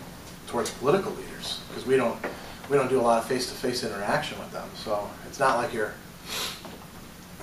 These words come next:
congressman or your senator is friends with you.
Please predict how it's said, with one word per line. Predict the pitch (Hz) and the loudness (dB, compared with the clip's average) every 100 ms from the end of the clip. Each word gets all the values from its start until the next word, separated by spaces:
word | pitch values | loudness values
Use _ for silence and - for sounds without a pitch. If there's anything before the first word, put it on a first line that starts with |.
| - - | -8 2
congressman | - 156 143 135 123 117 113 113 | 8 10 10 6 4 2 4 2
or | 101 | 0
your | 98 92 - - - - - - - - - - - - | -2 -4 -6 -10 -14 -14 -16 -14 -14 -8 -8 -8 -12 -10
senator | - - 165 156 131 117 | 2 10 12 12 8 4
is | 110 | 2
friends | - 170 185 160 | 10 12 12 10
with | 92 - | 6 -2
you. | - | -6